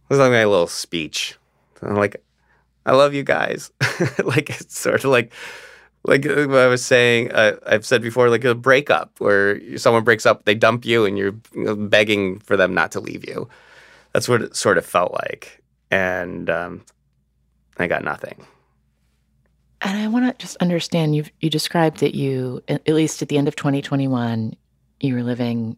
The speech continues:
Speaker 2: in an apartment with a roommate. Like, for you to get suspended from work without pay, um,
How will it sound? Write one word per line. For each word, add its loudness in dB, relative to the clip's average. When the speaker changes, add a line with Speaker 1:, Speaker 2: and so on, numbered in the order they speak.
Speaker 2:
in -4
an -2
apartment -6
with -14
a -12
roommate. -6
Like, -8
for -6
you -4
to -4
get -4
suspended -6
from -6
work -8
without -6
pay, -10
um, -6